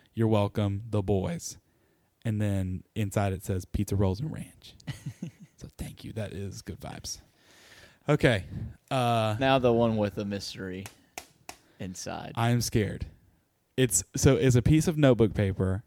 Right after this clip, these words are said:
Speaker 1: I can tell that there's, like, so they wrote something inside.
Speaker 2: Be careful opening. It definitely has writing on it too. So
Speaker 1: Yeah,
Speaker 2: just
Speaker 1: yeah.
Speaker 2: tear the thing open.
Speaker 1: Yeah. Okay. Uh, and then it's, like, stapled in a way that it ma-, it makes, like, a little envelope. So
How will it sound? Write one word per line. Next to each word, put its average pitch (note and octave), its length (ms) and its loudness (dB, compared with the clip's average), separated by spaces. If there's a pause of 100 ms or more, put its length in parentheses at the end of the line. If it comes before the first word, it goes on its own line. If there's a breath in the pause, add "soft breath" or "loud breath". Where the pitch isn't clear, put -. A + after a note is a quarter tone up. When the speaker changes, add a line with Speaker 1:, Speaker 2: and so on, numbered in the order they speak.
(160)
Speaker 1:
I B2+ 120 2
can C3 140 2
tell F3+ 240 6
that D#3+ 120 0
there's, B2 220 4
like, G2+ 240 -2 (260)
so C3+ 160 4
they A#2+ 160 6
wrote A#2 400 6
something G#2 220 0
inside. F#2+ 400 0
Speaker 2:
Be B2+ 80 4
careful D#3 320 2
opening. G#2 280 0
It G2+ 80 -4
definitely B2+ 280 2
has G2 100 0
writing G2 320 -2
on F2+ 120 -8
it - 100 -14
too. - 260 -8
So - 140 -4
Speaker 1:
Yeah, G#2+ 140 2
Speaker 2:
just G2 120 0
Speaker 1:
yeah. F#2+ 120 -6
Speaker 2:
tear G#2+ 260 -8
the A2+ 80 -10
thing - 260 -12
open. - 180 -12
Speaker 1:
Yeah. F#2+ 220 -8 (180)
Okay. A2+ 260 -2 (280)
Uh, A2 300 0
and B2+ 180 2
then A#2+ 140 2
it's, A2+ 180 -2
like, A2 160 0
stapled C3+ 880 4 (100)
in B2+ 80 2
a A#2 60 4
way G#2+ 240 4
that - 100 -4
it G#2 180 0
ma-, G#2+ 100 -2 (280)
it G#2+ 140 -2
makes, A2 500 0
like, G2+ 240 -4
a G#2 80 -10
little G2+ 260 -4
envelope. G2+ 560 -2 (520 soft breath)
So - 160 -20